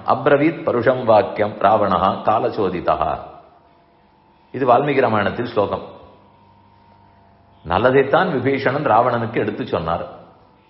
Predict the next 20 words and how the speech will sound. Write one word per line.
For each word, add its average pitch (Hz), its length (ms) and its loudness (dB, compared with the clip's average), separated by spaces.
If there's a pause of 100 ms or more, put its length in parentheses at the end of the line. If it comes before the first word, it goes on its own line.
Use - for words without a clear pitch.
(340)
இன்னும் 170 280 -4
சிலரும் 175 380 4
கூறினர். 101 440 -2 (1300)
சுனிவிஷ்டம் 160 640 0
ஹிதம் 180 380 2
வாக்கியம், 117 480 2
அது 117 160 -2
ஹிதமானது. 135 540 0 (1400)
ஆனால் 160 280 2
ராவணனுக்கு 156 580 2
அது 139 140 0
பிரியமாக 147 520 2
படவில்லை. 117 460 0 (2250)
இப்போது 156 460 0
சீதையை 190 360 4
மறந்தாக 151 460 4
வேண்டுமே, 101 380 -2 (360)
அது 120 180 -2
அவனால் 143 400 0
இயலவில்லை. 113 500 -2